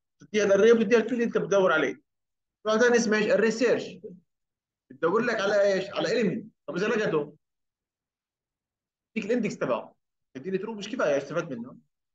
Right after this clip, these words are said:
اديني الإندكس تبعه. لا، بتشتغل على تنتين. تنتين. يا كي يا إندكس.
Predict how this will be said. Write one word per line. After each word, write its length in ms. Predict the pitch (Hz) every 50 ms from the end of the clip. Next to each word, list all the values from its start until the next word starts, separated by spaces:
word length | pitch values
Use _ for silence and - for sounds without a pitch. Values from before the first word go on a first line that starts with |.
| _ -
اديني 180 | 185 202 208 196
الإندكس 260 | 220 214 180 156 -
تبعه. 500 | - 120 113 120 143 175 - - - - _ _ _ _ _ _ _ _ _ _ _ _ _ _ _ _ _ _ _ _ _ _ _ _ _ _ _ _ _ _ _ _ _ _ _ -
لا، 160 | 156 170 180
بتشتغل 220 | 180 180 196 220 214
على 100 | 196 196
تنتين. 480 | 190 185 - - 160 - - - - _ _ _ _ _ _ _ _ _ _ _ _ _ _ -
تنتين. 280 | 151 - 185 160 131 _ _ _ _ _ _ _ _ _ _ _ _ _ _ _ _ _ _ _ _ _ _ _ _ _ _ _ _ _ _ _ _ _ -
يا 200 | 254 277 269 277
كي 120 | 294 311
يا 140 | 311 247 214
إندكس. 360 | 180 147 - - - - _